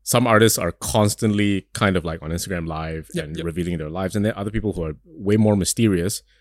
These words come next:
Speaker 1: but maybe sell the same amount of records or command the same, like, performance fees and stuff like that. And I think that's what's beautiful moving forward, is that there's going to be a way for, I mean, there, there already is a way, and this will continue. There's a way for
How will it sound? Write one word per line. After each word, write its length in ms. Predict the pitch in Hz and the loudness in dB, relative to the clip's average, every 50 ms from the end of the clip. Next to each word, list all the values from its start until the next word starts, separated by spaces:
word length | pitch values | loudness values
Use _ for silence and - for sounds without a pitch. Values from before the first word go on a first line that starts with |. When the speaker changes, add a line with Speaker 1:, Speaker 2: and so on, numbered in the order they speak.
| _ _ _ _ - | _ _ _ _ -10
Speaker 1:
but 140 | - 82 82 | -8 -4 0
maybe 240 | 87 90 92 95 104 | 0 0 2 2 2
sell 200 | - - 101 95 | 0 0 0 -2
the 60 | 87 | -2
same 200 | 82 - 98 90 | -4 -6 -6 -8
amount 240 | 85 80 80 82 80 | -8 -8 -10 -10 -10
of 60 | 78 | -10
records 340 | 78 78 - - 87 78 73 | -10 -10 -10 -10 -10 -10 -10
or 300 | - - 85 76 73 73 - - _ - | -12 -12 -12 -14 -14 -16 -18 -20 _ -6
command 320 | - 104 92 90 87 87 | -2 0 0 2 0 0
the 60 | 82 | -2
same, 440 | 78 - 90 90 87 82 85 85 - - | -2 -4 -4 -4 -4 -2 -4 -4 -6 -8
like, 220 | - 76 71 73 | -12 -14 -14 -12
performance 440 | - - - - 82 80 82 82 - - | -10 -10 -8 -8 -8 -8 -8 -8 -10 -10
fees 280 | - 87 76 76 71 | -12 -12 -12 -12 -14
and 120 | 76 69 - | -16 -16 -18
stuff 200 | - 80 76 _ | -18 -20 -20 _
like 140 | - 71 | -20 -20
that. 220 | 71 73 76 143 - _ _ _ _ _ _ _ _ _ _ _ _ - | -20 -20 -20 -20 -20 _ _ _ _ _ _ _ _ _ _ _ _ -2
And 100 | - 120 127 | 2 4 4
I 60 | 135 | 4
think 220 | - 214 226 170 | 4 2 0 2
that's 180 | 123 139 135 - | 4 2 4 4
what's 220 | 165 139 - - | 2 2 0 0
beautiful 720 | - 110 98 85 92 98 101 107 107 - - 117 110 110 104 | -8 -10 -8 -4 0 2 4 4 2 2 4 4 4 4 4
moving 300 | 101 92 87 85 95 92 | 4 0 0 -2 -2 -4
forward, 400 | - - 90 87 87 90 90 85 | -4 -4 -4 -4 -2 -2 -4 -4
is 140 | 76 71 - | -6 -10 -12
that 200 | 87 82 - - | -14 -14 -14 -12
there's 360 | 87 87 80 - - - - _ _ - | -12 -12 -10 -10 -10 -12 -12 _ _ -4
going 240 | 101 95 107 117 117 | -2 0 2 0 0
to 120 | - 104 | -2 -4
be 600 | 90 90 90 85 85 82 85 85 82 82 80 - _ _ _ _ _ _ _ _ _ _ - | -4 -4 -4 -4 -4 -4 -6 -6 -6 -6 -8 -12 _ _ _ _ _ _ _ _ _ _ -8
a 80 | 92 87 | -6 -2
way 240 | 85 92 92 98 | 2 4 4 4
for, 360 | 92 - - 92 80 78 80 82 | 4 4 0 -2 -2 -4 -6 -2
I 80 | - 107 | 4 4
mean, 140 | 123 120 | 6 6
there, 200 | 104 110 110 110 | 6 6 4 4
there 260 | 123 110 113 127 - - _ _ - | 4 2 2 2 2 -2 _ _ 4
already 420 | - 127 127 139 147 156 147 135 | 6 6 8 8 6 6 6 6
is 120 | 120 110 101 | 4 4 2
a 60 | 90 | 0
way, 160 | 82 82 76 | -4 -6 -8
and 100 | 73 85 | -8 -8
this 120 | 92 - | -8 -6
will 60 | 110 90 | -6 -6
continue. 360 | - 85 78 - 78 76 71 | -6 -6 -6 -6 -6 -8 -6
There's 200 | 73 82 85 85 | -4 -4 -2 0
a 60 | 90 | 2
way 160 | 92 95 98 | 2 4 2
for 320 | 95 - - 87 78 78 | 2 0 -2 -8 -8 -8